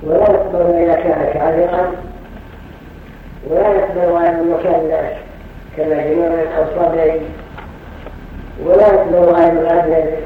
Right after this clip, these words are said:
كفاسق وماجن ومنافق مستحكم بالدين وما أشبه ذلك، لا يقبل إلا العدل.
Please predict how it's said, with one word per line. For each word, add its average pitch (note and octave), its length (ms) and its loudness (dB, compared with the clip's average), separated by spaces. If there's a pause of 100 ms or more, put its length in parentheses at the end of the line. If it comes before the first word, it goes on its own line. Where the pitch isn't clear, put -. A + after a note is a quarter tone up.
(1200)
كفاسق D#3+ 840 0 (960)
وماجن D#3+ 600 2
ومنافق D#3 1080 -2 (1200)
مستحكم D#3 720 0 (180)
بالدين D#3 600 -2
وما D#3 400 0
أشبه D#3 280 -4
ذلك، D#3 480 -4 (640)
لا C3+ 180 0
يقبل D#3+ 400 -2
إلا D#3 280 -4
العدل. D3+ 440 -4